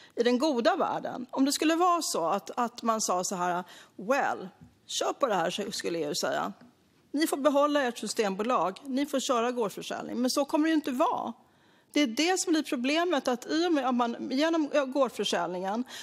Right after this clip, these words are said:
och att man har också andra drycker där, så kommer E U knacka på dörren. Det är jag helt övertygad om, och inte bara jag utan väldigt många andra. Och så kommer de säga så här: "Det här monopolet,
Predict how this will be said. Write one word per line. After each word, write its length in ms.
och 180
att 140
man 140
har 160
också 240
andra 480
drycker 360
där, 220
så 140
kommer 440
E 140
U 100
knacka 440
på 140
dörren. 640
Det 80
är 40
jag 80
helt 540
övertygad 500
om, 140
och 60
inte 180
bara 160
jag 300
utan 200
väldigt 300
många 260
andra. 320
Och 220
så 80
kommer 240
de 160
säga 380
så 120
här: 220
"Det 100
här 140
monopolet, 1160